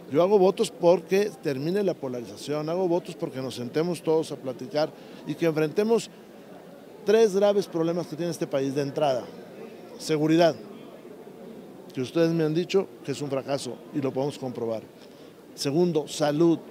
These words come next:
Hay graves problemas de salud, desde las vacunas hasta los medicamentos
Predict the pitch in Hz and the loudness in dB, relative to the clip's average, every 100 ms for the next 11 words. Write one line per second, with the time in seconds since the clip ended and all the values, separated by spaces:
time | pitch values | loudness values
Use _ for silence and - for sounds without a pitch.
0 | - - 151 147 135 156 185 202 - 147 | -16 -6 -4 -2 0 2 4 2 0 -2
1 | 139 147 151 143 127 120 131 135 170 202 | -2 -2 -2 -4 -4 -6 -4 0 4 2
2 | - - - - - 139 147 143 151 147 | 0 -18 -18 -18 -8 2 2 4 6 6
3 | 139 143 196 220 226 175 - 151 139 143 | 4 4 6 6 6 4 2 0 2 2
4 | 143 127 139 156 170 175 151 | 0 0 0 0 -2 -2 -6